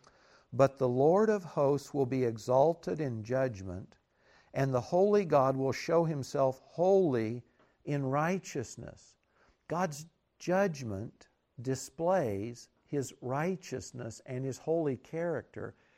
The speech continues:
and he cannot do otherwise. Now, there are times and there are people and places and situations in which God defers judgment,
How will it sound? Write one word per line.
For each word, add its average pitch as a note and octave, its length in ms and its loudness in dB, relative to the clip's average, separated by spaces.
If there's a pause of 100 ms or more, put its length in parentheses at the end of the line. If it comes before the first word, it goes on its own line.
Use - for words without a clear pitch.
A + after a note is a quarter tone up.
(120)
and D3+ 140 -4
he D3+ 160 -8
cannot F#3 640 -6
do C3 180 -2
otherwise. C3 840 -4 (800)
Now, C#3+ 80 0
there E3+ 220 4
are C#3 80 2
times A3 560 -2
and C#3 140 -2
there C3+ 160 2
are B2+ 40 0
people E3 520 -2
and A#2+ 120 -4
places D3+ 520 -4
and B2 100 -6
situations C3+ 720 -2
in A#2+ 100 -8
which C3 220 -6
God C#3 300 -2
defers E3+ 720 -2
judgment, C#3 680 -2